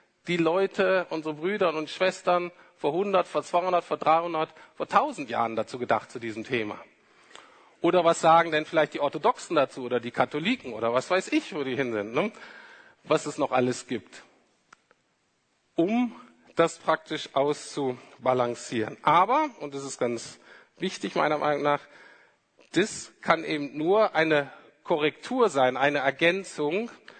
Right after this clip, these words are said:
aber die Tradition darf eben nicht, aus meiner Sicht, weil ich diese Festlegung gelegt habe, die Bibel ist,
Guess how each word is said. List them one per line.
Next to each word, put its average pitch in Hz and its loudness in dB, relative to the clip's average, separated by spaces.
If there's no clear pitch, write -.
aber 208 2
die 139 -6
Tradition 156 0
darf 151 2
eben 131 -10
nicht, 170 -4
aus 131 -4
meiner 127 2
Sicht, 135 -6
weil - -10
ich 117 -12
diese 110 -8
Festlegung 143 -4
gelegt 127 -2
habe, 117 -2
die 120 -10
Bibel 143 -4
ist, - -6